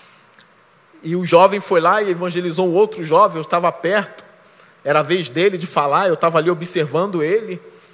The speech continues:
e ele evangelizando, chegou uma hora que, aí o rapaz que estava sendo evangelizado disse assim, "Não, eu sou crente já."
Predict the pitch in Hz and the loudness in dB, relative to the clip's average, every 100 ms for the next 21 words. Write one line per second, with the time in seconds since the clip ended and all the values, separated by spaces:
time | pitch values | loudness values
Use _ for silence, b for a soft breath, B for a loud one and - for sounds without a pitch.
0 | B 196 233 233 226 277 247 254 285 247 | B -8 -6 -4 -4 -4 -2 -2 0 -2
1 | 214 247 226 247 254 - 269 269 285 277 | -2 -2 2 2 0 -4 -4 -4 -2 -2
2 | 277 254 - - 226 240 220 240 226 220 | 0 -2 -4 -10 -2 -2 -2 -2 0 2
3 | 220 202 202 214 214 214 196 - - - | 0 0 0 0 -6 -6 -6 -8 -18 -20
4 | _ _ _ _ B B B - 254 254 | _ _ _ _ B B B -4 -2 -2
5 | - 277 - 196 254 - 190 180 240 208 | -4 -6 -4 -6 -4 -8 -2 0 2 0
6 | 139 | -2